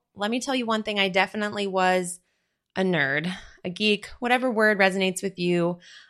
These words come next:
I was definitely one of those because I learned to create websites back in elementary school in the Neopets days.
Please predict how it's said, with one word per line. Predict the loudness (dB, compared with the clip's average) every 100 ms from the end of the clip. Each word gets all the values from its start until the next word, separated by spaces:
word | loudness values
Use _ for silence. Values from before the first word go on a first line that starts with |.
| _
I | 2 4
was | 4
definitely | 4 4 0 0 2
one | 2
of | 2
those | 2 0 -2 -6
because | -2 -2 0
I | 0 2 2
learned | 0 0 -2 -4
to | -6
create | -4 0 0 2
websites | 0 0 -2 0 0 -2 -10 -14 -16 -20 _ _ 0
back | 2 2 0
in | -2
elementary | 0 2 2 2 -2 -2
school | -4 0 2 2 0
in | -2 -2
the |
Neopets | 0 0 2 0 0 -4 -4
days. | -4 -2 0 -2 -4 -8